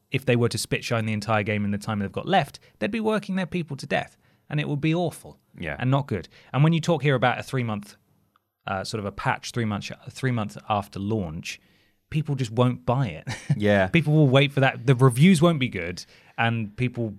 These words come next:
Speaker 2: They'll
Speaker 1: won't
Speaker 2: go,
Speaker 1: buy
Speaker 2: "Oh,
Speaker 1: it
Speaker 2: well, it was
Speaker 1: until
Speaker 2: terrible then," yeah.
Speaker 1: a few months after launch, if, if ever.
Speaker 2: Mm.
Speaker 1: Uh, one thing I have got noted down here is that I think s-,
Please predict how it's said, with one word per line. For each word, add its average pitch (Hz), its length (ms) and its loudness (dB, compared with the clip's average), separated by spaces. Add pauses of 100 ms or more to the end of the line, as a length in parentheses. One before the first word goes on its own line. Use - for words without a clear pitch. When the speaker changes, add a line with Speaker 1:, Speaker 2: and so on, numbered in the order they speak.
Speaker 2:
They'll 113 80 0
Speaker 1:
won't 110 120 4
Speaker 2:
go, 92 120 4
Speaker 1:
buy 113 180 6
Speaker 2:
"Oh, 107 40 2
Speaker 1:
it - 20 4
Speaker 2:
well, 101 140 4
it - 20 2
was 85 120 0
Speaker 1:
until 113 120 2
Speaker 2:
terrible 95 320 0
then," 78 180 -2
yeah. 87 340 -2
Speaker 1:
a - 80 -2
few 127 200 0
months 117 260 0
after 113 300 0
launch, 113 320 -2
if, 110 280 -4
if 117 240 -4
ever. 101 480 -2
Speaker 2:
Mm. 98 320 -6 (160)
Speaker 1:
Uh, 101 140 -4
one 196 200 4
thing 208 140 2
I 139 100 2
have 156 160 0
got 117 140 -2
noted 107 260 -6
down 95 180 -4
here 101 260 -4
is 92 120 -8
that 101 200 -4 (1040)
I 120 60 0
think 175 160 2
s-, - 180 -4